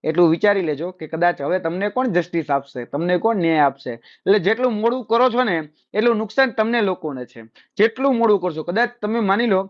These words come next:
કે આ વીડિયો જોઈને તમે એક મિનિટ પણ મોડું કરો છો ને તો નુકસાન તમને લોકોને જ છે. નુકસાન બીજા કોઈને જવાનું જ નથી. તમે ફક્ત વાતુના વડા કર્યા રાખશો કે ફલાણાની વાત અહીંયા ને અહીંયાની વાત ફલાણી જગ્યાએ કર્યા રાખશો. ગમ-, અમુક એવા લોકો છે WhatsApp યુનિવર્સિટીમાં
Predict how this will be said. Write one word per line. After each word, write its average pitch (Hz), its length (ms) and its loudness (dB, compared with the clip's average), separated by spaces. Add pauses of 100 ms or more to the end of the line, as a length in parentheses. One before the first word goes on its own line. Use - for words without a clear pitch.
(240)
કે 190 60 0
આ 196 60 6
વીડિયો 220 320 2
જોઈને 220 260 2
તમે 226 220 -2
એક 220 160 -2
મિનિટ 233 220 -4
પણ 254 120 0
મોડું 247 220 0
કરો 254 220 0
છો 247 140 2
ને 165 180 -2 (240)
તો 208 80 0
નુકસાન 220 400 0
તમને 240 220 -4
લોકોને 196 400 -2
જ 143 80 -8
છે. 135 140 -12 (420)
નુકસાન 247 580 0 (180)
બીજા 220 220 2
કોઈને 254 280 0
જવાનું 202 460 0
જ 165 40 -6
નથી. 135 260 -8 (380)
તમે 226 260 2
ફક્ત 214 360 -4
વાતુના 247 640 2
વડા 240 300 2
કર્યા 226 300 0
રાખશો 170 640 -2 (280)
કે 202 160 6
ફલાણાની 214 600 0
વાત 208 240 2
અહીંયા 208 180 2
ને 196 80 -2
અહીંયાની 202 300 -4
વાત 196 240 -6
ફલાણી 202 300 0
જગ્યાએ 190 260 0
કર્યા 190 260 2
રાખશો. 175 340 -2
ગમ-, 175 360 -6
અમુક 175 400 -2
એવા 185 160 4
લોકો 175 320 0
છે 180 120 -6
WhatsApp 160 360 -6
યુનિવર્સિટીમાં 160 640 -4